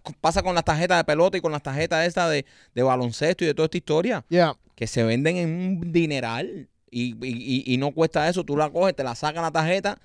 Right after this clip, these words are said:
Speaker 1: y la vendes después en millones de pesos.
Speaker 2: Es el coleccionista el que, el que pone el precio.
Speaker 1: Exactamente. Pero no quiere decir que sea la misma compañía la que te la venda.
Speaker 2: No, la misma compañía no. No. Eso es una guayaba.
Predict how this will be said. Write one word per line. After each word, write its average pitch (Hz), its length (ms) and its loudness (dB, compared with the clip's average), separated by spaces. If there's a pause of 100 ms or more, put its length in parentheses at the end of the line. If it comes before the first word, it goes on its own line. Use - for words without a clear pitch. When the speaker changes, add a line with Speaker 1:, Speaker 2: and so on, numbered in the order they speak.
(160)
Speaker 1:
y 135 100 -4
la 123 140 -2
vendes 156 340 -2
después 151 260 -6
en 165 60 -10
millones 156 240 -8
de 135 60 -10
pesos. 165 180 -4
Speaker 2:
Es 151 60 0
el 160 100 -2
coleccionista 185 720 0
el 165 80 -2
que, 156 240 -2
el 143 160 -4
que 147 100 -8
pone 160 200 -2
el - 80 -2
precio. 202 340 0
Speaker 1:
Exactamente. 117 840 -4
Pero 107 160 -4
no 113 120 -4
quiere 135 140 -2
decir 135 180 -6
que 147 80 -4
sea 147 240 -4
la 135 80 -4
misma 143 340 -4
compañía 147 420 -4
la 160 80 -2
que 131 80 -2
te 113 80 -2
la 98 120 -2
venda. 113 340 -4
Speaker 2:
No, 175 180 2
la 151 80 0
misma 170 260 -2
compañía 139 300 -6
no. 92 140 -16 (560)
No. 107 140 -20 (260)
Eso 135 220 -8
es 151 80 -4
una 131 240 -6
guayaba. 101 360 -8